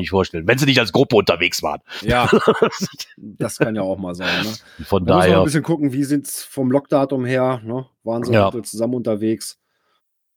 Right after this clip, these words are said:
Speaker 1: Und so
Speaker 2: Oder,
Speaker 1: sieht's aus.
Speaker 2: äh, ja, wenn da ein paar Tage zwischen sind und immer wieder nicht gefunden, ja, dann ist, dann ist da, scheint da wirklich nichts zu sein, ne?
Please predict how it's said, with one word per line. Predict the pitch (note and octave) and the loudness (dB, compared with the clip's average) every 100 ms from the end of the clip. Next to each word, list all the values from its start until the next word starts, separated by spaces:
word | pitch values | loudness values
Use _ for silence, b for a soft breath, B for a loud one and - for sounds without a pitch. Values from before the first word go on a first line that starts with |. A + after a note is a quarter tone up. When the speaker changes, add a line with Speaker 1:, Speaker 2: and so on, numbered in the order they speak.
| _ - | _ -4
Speaker 1:
Und | G#2+ | 2
so | F2+ | 4
Speaker 2:
Oder, | F2 | 6
Speaker 1:
sieht's | F2 F#2+ | 4 4
aus. | C#2 F#2+ F#2+ | 4 4 4
Speaker 2:
äh, | F#2 F2+ E2 B B B B B - | 2 -2 -6 B B B B B 0
ja, | - | 2
wenn | G2 | 4
da | G2+ | 2
ein | F#2+ | 2
paar | G#2 | 2
Tage | G#2+ G#2 G2 | 2 2 2
zwischen | - A#2 A2+ | 4 4 6
sind | G2 G#2+ | 6 4
und | F#2+ F#2 | 4 4
immer | G#2+ G2 | 4 4
wieder | G#2 | 4
nicht | G2 - | 4 2
gefunden, | F2 F#2+ F#2+ | -2 2 4
ja, | F#2+ | 4
dann | F2 F2 | 2 0
ist, | C#2 - - - - - | -2 -4 -8 -10 -10 2
dann | G#2 | 4
ist | G2 - | 4 2
da, | E2+ - | 0 -2
scheint | - F#2+ | 0 0
da | E2+ | 0
wirklich | E2 - | -4 -6
nichts | D2 C2+ | -8 -8
zu | - | -12
sein, | D2 C#2+ C#2+ | -10 -6 -6
ne? | D#2 | -6